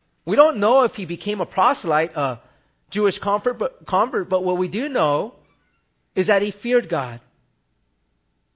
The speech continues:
He feared Him. Can you fear God and not be saved? Absolutely. How many of us remember when I was in my sins, I knew I was gonna get punished by God, but I didn't,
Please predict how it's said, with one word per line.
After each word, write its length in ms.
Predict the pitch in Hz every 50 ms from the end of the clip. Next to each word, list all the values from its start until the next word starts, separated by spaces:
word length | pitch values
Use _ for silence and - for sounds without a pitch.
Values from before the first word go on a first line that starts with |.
| _ _ _
He 120 | - 185 165
feared 360 | - - 233 240 220 196 143
Him. 200 | 123 110 107 107 _ _ _ _ _ _ _ _ _ _ _ _ _ _ _ _ _ _ _ _ _ _ _ _ _ _ _ _ _ _ - - -
Can 220 | - 202 175 160
you 140 | 170 220 247
fear 260 | 226 - 240 240 262
God 240 | 247 214 247 262 269
and 100 | 247 208
not 200 | 185 196 214 233
be 100 | 240 233
saved? 340 | 220 - - - 302 277 -
Absolutely. 840 | 196 190 233 - - - 247 240 - 180 - - - - 104 104 - _ _ _ _ _ _ _ _ _ _ _ _ _ _ _ _ _
How 140 | - 196 208
many 240 | 233 247 254 262 247
of 100 | 220 185
us 160 | 175 165 -
remember 400 | 185 175 196 226 240 214 185 147
when 140 | 135 151 151
I 120 | 180 233
was 180 | 285 285 233 214
in 80 | 185
my 160 | 160 156 156
sins, 580 | 151 - - - 262 302 302 262 185 135 127 123 - _ _ _ _ _ _ _ _ _ _ _ _ _ _ _ _ _ _ -
I 200 | - 262 294 277
knew 180 | 262 277 311
I 80 | 285 233
was 160 | 208 208 170
gonna 200 | 170 202 202 202
get 200 | 202 202 190 -
punished 320 | - 277 330 339 294 -
by 140 | - 214 180
God, 240 | 160 185 170 170 165
but 120 | 180 165
I 160 | 202 196 254 294
didn't, 280 | 359 339 262 196 160